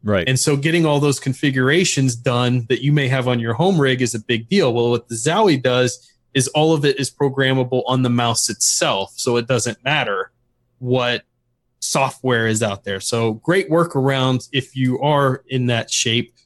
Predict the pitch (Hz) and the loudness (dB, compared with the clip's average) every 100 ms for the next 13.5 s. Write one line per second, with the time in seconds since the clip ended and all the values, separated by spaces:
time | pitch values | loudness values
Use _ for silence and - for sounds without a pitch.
0 | _ 131 131 147 170 135 131 196 240 175 | _ -2 2 4 4 2 0 2 2 2
1 | 139 135 131 127 127 120 113 110 - 226 | 0 -2 0 0 0 0 -2 -4 0 2
2 | 147 131 123 120 131 - 135 131 127 113 | 4 2 2 0 -2 -2 0 0 0 0
3 | 123 127 123 117 139 135 123 120 120 117 | 0 0 -2 -4 0 0 0 0 0 0
4 | - _ _ _ 135 127 - 127 123 117 | -4 _ _ _ -2 -2 0 0 0 0
5 | 135 143 - 143 131 131 127 - 143 135 | 0 0 0 2 2 2 0 0 2 2
6 | 123 120 120 - 117 123 113 123 120 113 | 2 0 0 -4 -4 -2 0 0 0 -2
7 | 110 120 113 110 104 127 120 120 113 - | -2 -2 -2 -2 -4 -2 0 0 -2 -8
8 | _ - 135 135 - 127 - - - 135 | _ -4 -2 -2 0 0 -2 -10 -6 -2
9 | 123 113 - 127 120 123 120 120 127 123 | -2 -2 -2 0 0 -2 -4 0 2 2
10 | 120 113 120 120 117 113 113 117 - 120 | 0 0 2 2 0 0 0 0 0 0
11 | 113 113 113 110 - 117 110 127 123 117 | 0 -2 -2 -4 -8 -8 -2 0 2 0
12 | - - 123 120 117 - - 127 117 113 | -4 -6 0 2 0 -2 -4 -2 0 0
13 | 110 110 - 117 110 | 0 -2 -4 -2 -2